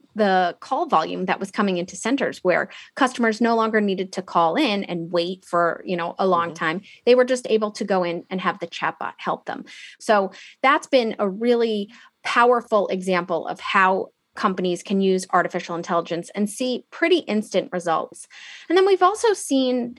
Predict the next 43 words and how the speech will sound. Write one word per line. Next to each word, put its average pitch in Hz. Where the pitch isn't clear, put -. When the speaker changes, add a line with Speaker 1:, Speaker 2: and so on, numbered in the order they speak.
Speaker 1:
A 233
I-enabled 202
pattern 190
and 165
anomaly 170
detection. -
Cybersecurity 190
obviously 190
is 175
really 185
big 170
for 185
this. 185
A 170
lot 185
of 175
banks 165
are 180
using 185
this 185
as 170
well 180
with 180
fraud, 190
credit 208
card 190
companies. 185
So 269
these 339
are 392
some 226
really 302
great 220
examples 180
of 180
how 190
A 202
I 175
is 180
being 175
applied 156
today -
successfully. -